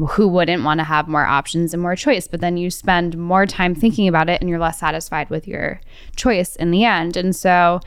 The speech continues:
he has, um, his theory has been kind of applied to dating apps, and he has agreed that there's a certain type of personality that he calls the maximizer, who kind of has the feeling in the back of their head that, like, well, the,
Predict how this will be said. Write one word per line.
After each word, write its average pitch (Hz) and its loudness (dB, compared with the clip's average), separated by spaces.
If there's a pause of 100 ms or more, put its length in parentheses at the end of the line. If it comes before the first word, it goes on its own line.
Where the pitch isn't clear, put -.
(340)
he 285 4
has, 190 2
um, 170 0 (120)
his 262 2
theory 202 2
has 185 -4
been 175 -2
kind 170 -4
of 165 -4
applied 160 -2
to 185 -10
dating 190 -4
apps, 190 -4
and 170 -4
he 175 -6
has 165 -4 (320)
agreed 190 0
that 180 -2
there's 180 -4
a 170 -6
certain 185 0
type - -4
of 175 -4
personality 165 0
that 165 -6
he 165 -6
calls 160 -6
the - -8
maximizer, 180 0 (120)
who 170 -2 (380)
kind 214 2
of 202 0
has 180 0
the 185 -2
feeling 175 2
in 180 -2
the 175 -2
back 165 0
of 170 -8
their 170 -4
head 156 -4
that, 156 -4
like, 165 -4
well, 175 0
the, 175 -6